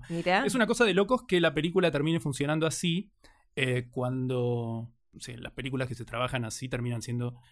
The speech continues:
Speaker 2: muy incoherentes. La gran diferencia en este caso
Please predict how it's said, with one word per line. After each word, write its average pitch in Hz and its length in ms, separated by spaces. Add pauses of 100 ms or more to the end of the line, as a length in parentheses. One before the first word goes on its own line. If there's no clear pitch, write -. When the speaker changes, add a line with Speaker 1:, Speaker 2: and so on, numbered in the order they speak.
(120)
Speaker 2:
muy 135 200
incoherentes. 117 680
La 110 160
gran 120 180
diferencia 135 680 (200)
en 120 120
este 151 180
caso 175 580